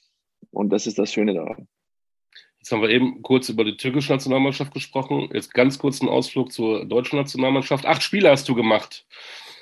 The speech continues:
Speaker 2: Bist du, äh, mit diesen acht Spielen unterm Strich zufrieden? Hätten es mehr sein können? Oder sagst du, es ist alles genauso gut gelaufen, wie es gelaufen ist?
Speaker 1: Ja, ich sag mal so, es sind erstmal acht Spiele, die mir keiner mehr nimmt. Also ich war deutscher Nationalspieler, das kann ich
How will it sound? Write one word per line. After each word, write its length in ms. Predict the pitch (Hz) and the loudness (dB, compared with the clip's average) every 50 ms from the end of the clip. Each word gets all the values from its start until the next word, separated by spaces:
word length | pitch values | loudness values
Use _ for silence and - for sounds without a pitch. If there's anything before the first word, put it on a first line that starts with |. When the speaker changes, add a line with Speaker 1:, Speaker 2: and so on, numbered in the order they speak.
| - _ | -20 _
Speaker 2:
Bist 200 | - 139 139 - | -6 -6 -4 2
du, 220 | - 165 160 160 - | 6 6 6 6 6
äh, 200 | 143 143 143 131 | 4 4 4 4
mit 200 | 135 135 131 - | 4 2 2 0
diesen 160 | 151 139 156 | -2 0 0
acht 140 | 147 135 139 | -2 -2 -4
Spielen 560 | - - 147 143 143 139 139 135 135 - - | -2 -2 0 2 2 2 2 0 -4 -6 -10
unterm 400 | - - - 113 131 131 135 120 | -12 -10 -8 -8 -4 -4 -4 -2
Strich 180 | - 135 131 | -2 -4 -4
zufrieden? 500 | - - - - - 151 185 190 208 202 | -2 -4 -4 0 2 2 2 2 2 0
Hätten 200 | 180 139 151 143 | 2 0 0 0
es 120 | 131 123 - | -2 -2 2
mehr 260 | 123 123 139 170 175 | 4 6 6 6 4
sein 300 | 151 143 156 160 170 180 | 4 6 6 6 6 4
können? 400 | - - 175 180 190 185 180 185 | 0 -2 -4 -4 -4 -6 -8 -8
Oder 280 | - - 151 151 147 135 | -4 -2 0 0 2 2
sagst 240 | 143 143 143 - | 2 0 0 -2
du, 40 | 147 | -6
es 140 | 131 - - | -6 -6 -6
ist 40 | 131 127 123 127 - - _ | -8 -8 -8 -10 -16 -14 _
alles 240 | - - 139 127 - | 0 0 0 0 -2
genauso 380 | - 131 123 123 120 120 120 | -4 0 2 2 2 0 -4
gut 140 | 120 117 - | -6 -8 -8
gelaufen, 420 | - 117 113 110 110 101 110 98 | -4 -2 -2 -2 -2 -4 -6 -8
wie 60 | 98 104 | -8 -8
es 440 | 98 - - - - - - - _ | -10 -10 -18 -18 -18 -20 -20 -20 _
gelaufen 320 | - 101 95 90 - - - | -8 -8 -8 -8 -8 -12 -16
ist? 240 | - - - _ _ _ _ _ - - - _ _ _ _ _ _ _ _ _ _ | -16 -20 -20 _ _ _ _ _ -20 -20 -20 _ _ _ _ _ _ _ _ _ _
Speaker 1:
Ja, 140 | - 113 123 | 4 6 8
ich 60 | 131 | 8
sag 260 | 127 156 160 160 160 | 8 6 6 4 4
mal 140 | 160 156 147 | 4 4 6
so, 100 | 135 151 | 6 4
es 80 | 147 123 | 4 4
sind 120 | 131 131 | 4 2
erstmal 340 | 143 147 143 - 143 139 147 | 2 0 0 0 -2 -2 -2
acht 80 | 147 - | -2 -4
Spiele, 260 | - - 143 139 139 | -4 -2 -2 -2 0
die 100 | 127 131 | 0 0
mir 140 | 127 120 110 | -2 -2 0
keiner 300 | - 117 117 120 123 113 | 0 0 2 2 0 0
mehr 100 | 110 107 | 0 0
nimmt. 220 | 113 120 110 110 | 0 -2 0 -2
Also 100 | - - 104 107 | -4 -4 -4 2
ich 60 | 104 | 4
war 80 | 110 | 4
deutscher 400 | 107 120 123 120 - - - 127 | 8 8 6 6 6 0 -2 0
Nationalspieler, 600 | 120 117 - - 120 123 131 - - - 131 127 | 0 0 2 4 4 4 4 2 2 4 4 4
das 160 | 117 113 110 - | 4 2 -2 -2
kann 160 | - 113 113 | -2 -2 -2
ich 80 | 117 | -2